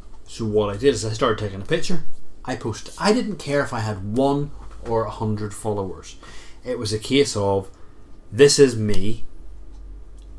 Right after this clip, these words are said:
I'm going to improve that post next week compared to what it is this week." And everyone has little things that make them tick.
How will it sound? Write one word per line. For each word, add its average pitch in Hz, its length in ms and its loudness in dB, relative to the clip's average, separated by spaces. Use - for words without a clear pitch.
I'm 113 260 0
going 107 140 0
to 101 60 -4
improve 107 720 -2
that 123 300 -2
post 101 480 -4
next 107 440 -4
week 110 240 -4
compared 101 300 -6
to 101 60 -6
what 101 180 -4
it 95 100 -8
is 90 200 -10
this 90 260 -10
week." - 280 -16
And 135 120 -2
everyone 185 320 2
has 123 380 -4
little 127 200 -4
things 117 240 -6
that 107 80 -6
make 95 160 -10
them 95 140 -10
tick. - 300 -8